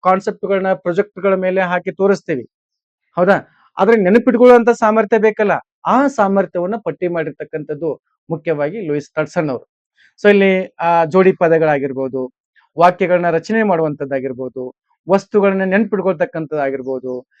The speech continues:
ಈಗ ಸಂಬಂಧಗಳನ್ನ ಗುರುತಿಸುವಂತದ್ದಾಗಿರ್ಬೋದು. ಈಗ ನೋಡಿ,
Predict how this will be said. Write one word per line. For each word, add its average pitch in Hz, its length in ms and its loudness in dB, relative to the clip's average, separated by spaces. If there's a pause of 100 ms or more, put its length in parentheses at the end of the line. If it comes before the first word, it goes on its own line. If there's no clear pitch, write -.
(160)
ಈಗ 190 80 2
ಸಂಬಂಧಗಳನ್ನ 202 720 4
ಗುರುತಿಸುವಂತದ್ದಾಗಿರ್ಬೋದು. 151 1200 -4 (320)
ಈಗ 214 120 0
ನೋಡಿ, 240 320 4